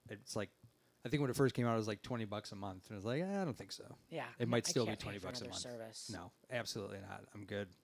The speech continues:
Speaker 2: What services do you have? You guys have cable.
Speaker 1: No.
Speaker 2: Wha-
Speaker 1: H B O and Netflix.
Speaker 2: You guys have
Speaker 1: That's,
Speaker 2: H B O and Netflix?
Speaker 1: that's, those, oh, H B O and Netflix, and then, uh,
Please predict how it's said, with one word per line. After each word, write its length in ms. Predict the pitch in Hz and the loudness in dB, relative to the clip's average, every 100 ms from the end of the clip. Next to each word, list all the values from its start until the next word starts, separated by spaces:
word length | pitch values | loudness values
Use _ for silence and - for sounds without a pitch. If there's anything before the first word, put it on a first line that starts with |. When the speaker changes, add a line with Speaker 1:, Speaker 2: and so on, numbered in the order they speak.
| _ | _
Speaker 2:
What 140 | 294 - | -4 4
services 460 | 254 226 - 190 | 4 4 0 -4
do 120 | - | -2
you 80 | 160 | -2
have? 200 | 143 127 - | -2 -4 -2
You 80 | 175 | 2
guys 200 | 202 196 | 4 6
have 160 | 202 - | 4 0
cable. 500 | 202 170 143 139 139 - _ - - | 0 0 2 0 -2 -12 _ -12 6
Speaker 1:
No. 280 | 120 90 - _ _ _ _ _ _ - - | 6 6 -4 _ _ _ _ _ _ -20 -6
Speaker 2:
Wha- 100 | 220 - - - - - _ _ _ _ - 139 | -6 -6 -20 -20 -20 -20 _ _ _ _ -2 4
Speaker 1:
H 200 | 117 - | 4 4
B 120 | 113 | 2
O 80 | 110 | 2
and 120 | 104 | -2
Netflix. 500 | 98 104 101 - - | -4 -8 -12 -10 -2
Speaker 2:
You 120 | 214 | 6
guys 160 | 202 202 | 6 6
have 100 | 175 | 2
Speaker 1:
That's, 140 | 160 | 4
Speaker 2:
H 0 | |
B 40 | |
O 140 | 175 151 | 2 4
and 80 | 117 | 2
Netflix? 40 | |
Speaker 1:
that's, 160 | 110 - | 2 0
those, 280 | 117 113 - | -2 -2 2
oh, 180 | 123 123 | 0 2
H 240 | 131 143 160 | 0 2 6
B 100 | 143 | 6
O 200 | 135 123 | 6 2
and 160 | 120 | 0
Netflix, 520 | 117 - 123 117 - - | -2 -2 -6 -4 -8 -8
and 160 | 117 110 | -8 -6
then, 240 | 107 104 98 98 _ _ _ - | -6 -8 -10 -16 _ _ _ -8
uh, 320 | 101 98 95 | -4 -2 -2